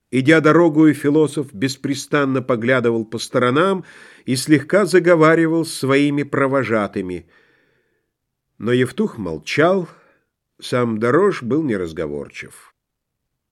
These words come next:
Ночь была адская. Волки выли вдали целою стаей, и самый лай собачий был как-то страшен.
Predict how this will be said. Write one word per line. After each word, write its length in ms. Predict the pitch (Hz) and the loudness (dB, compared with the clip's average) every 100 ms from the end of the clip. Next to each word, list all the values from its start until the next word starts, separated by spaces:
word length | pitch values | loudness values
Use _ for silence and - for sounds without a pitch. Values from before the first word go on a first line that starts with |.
| _ _ _ _ _ _ | _ _ _ _ _ _
Ночь 460 | 85 92 156 190 160 | -12 -2 0 0 -4
была 480 | 131 156 139 147 - | -4 -4 -2 -6 -10
адская. 840 | 98 110 113 - - - 90 78 - _ _ _ _ _ _ | -6 -6 -6 -8 -12 -10 -10 -10 -16 _ _ _ _ _ _
Волки 600 | 85 90 151 165 147 151 | -8 4 8 8 6 2
выли 340 | 147 151 151 | 4 4 4
вдали 440 | 147 117 135 139 143 | 2 2 2 4 2
целою 440 | 143 135 139 143 | 0 0 2 0
стаей, 720 | 139 - 131 135 127 123 117 _ _ _ _ _ | -2 -4 0 0 0 -4 -10 _ _ _ _ _
и 80 | - | -10
самый 380 | 98 131 139 139 | -4 -2 0 2
лай 340 | 135 143 147 | 2 2 2
собачий 640 | 139 147 131 139 135 - 131 | 0 0 2 2 2 -2 -4
был 300 | 120 120 127 | -4 -4 -4
как-то 320 | 127 123 123 | -6 -8 -8
страшен. 960 | - - - 90 107 98 - 80 67 | -8 -10 -10 -6 -4 -4 -8 -12 -16